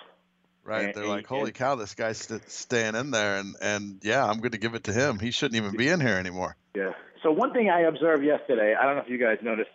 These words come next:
Speaker 2: uh, you probably already talked about this, but Pettis, I just kept watching the fight and saying, "He's on, he's flat on his foot, feet his whole time." He was, he was, if you watch it again, he just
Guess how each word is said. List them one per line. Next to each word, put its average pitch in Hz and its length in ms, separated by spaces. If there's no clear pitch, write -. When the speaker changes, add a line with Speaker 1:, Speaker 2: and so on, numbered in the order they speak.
Speaker 2:
uh, 113 60
you 113 180
probably 147 200
already 110 160
talked - 260
about 101 180
this, 104 120
but 127 160
Pettis, 175 380
I 135 80
just 127 260
kept - 220
watching 165 380
the 156 80
fight 143 220
and 110 100
saying, 117 140
"He's 123 220
on, 180 380
he's 151 140
flat 180 280
on 127 80
his 120 80
foot, - 160
feet 214 200
his 107 160
whole 151 200
time." 156 340
He 135 80
was, 131 100
he 147 80
was, 147 100
if - 160
you 139 80
watch 190 220
it 180 60
again, 180 180
he 113 80
just 120 160